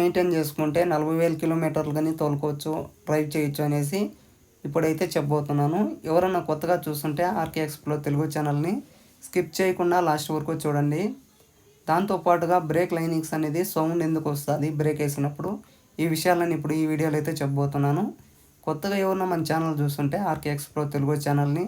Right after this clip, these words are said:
సబ్స్క్రైబ్ చేయండి, షేర్ చేయండి, లైక్ చేయండి. ఇంకా వీడియోలోకి అయితే పోదాము. చైన్స్ పాకెట్ అనేది చాలా రోజులు రావాలంటే ఏం చేయాలనేసి ఇప్పుడైతే చెప్పబోతున్నాను. చైన్స్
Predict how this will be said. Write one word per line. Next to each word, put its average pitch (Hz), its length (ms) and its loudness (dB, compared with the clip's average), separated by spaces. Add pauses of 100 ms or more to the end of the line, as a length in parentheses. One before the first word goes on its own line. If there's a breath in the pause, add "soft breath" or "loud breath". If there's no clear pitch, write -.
(140)
సబ్స్క్రైబ్ 156 540 -4
చేయండి, 156 260 -2 (100)
షేర్ 156 280 -2
చేయండి, 151 280 -2 (120)
లైక్ 143 240 -2
చేయండి. 143 300 2 (680 soft breath)
ఇంకా 165 260 2
వీడియోలోకి 175 440 2
అయితే 151 200 -2
పోదాము. 143 380 2 (1400 soft breath)
చైన్స్ 208 300 2
పాకెట్ 175 380 4
అనేది 165 220 2 (120)
చాలా 175 200 4 (100)
రోజులు 156 280 2
రావాలంటే 151 460 2
ఏం 156 160 -2
చేయాలనేసి 147 540 0
ఇప్పుడైతే 147 400 -4
చెప్పబోతున్నాను. 147 600 -2 (720 soft breath)
చైన్స్ 208 320 2